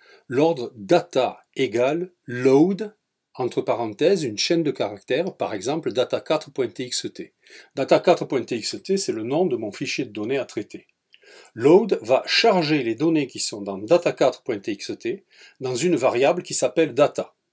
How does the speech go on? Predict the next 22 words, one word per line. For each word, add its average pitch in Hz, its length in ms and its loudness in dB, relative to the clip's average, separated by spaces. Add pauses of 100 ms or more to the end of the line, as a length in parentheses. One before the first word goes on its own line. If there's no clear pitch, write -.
(1500)
Et 117 120 -2
une 180 160 8
fois - 200 2
que - 120 -2
data 131 380 2 (100)
a 113 100 -6
été 104 200 -6
chargée, 110 540 -6 (260)
on 120 160 -4
peut 131 140 2
lancer 156 340 2
le 131 80 -2
logiciel 123 540 -4
de 110 80 -4
traitement 107 580 -8 (180)
qui - 100 -12
s'appelle 117 500 0
traite - 340 -4
data, 104 420 -8 (180)
traite 131 340 -4
underscore 117 680 -4
data, 107 400 -8